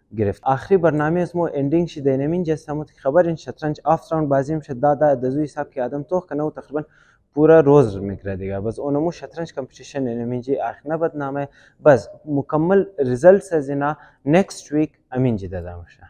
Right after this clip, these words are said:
بس من از اون مو، اه، کم ذره هو-، برای حوصله افزایی امزی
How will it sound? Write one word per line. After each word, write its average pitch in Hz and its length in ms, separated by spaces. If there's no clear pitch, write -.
بس 117 140
من 143 160
از 165 220
اون 156 120
مو، 147 180
اه، 117 280
کم 139 200
ذره 135 200
هو-، 123 120
برای 127 280
حوصله 127 360
افزایی 127 360
امزی 123 260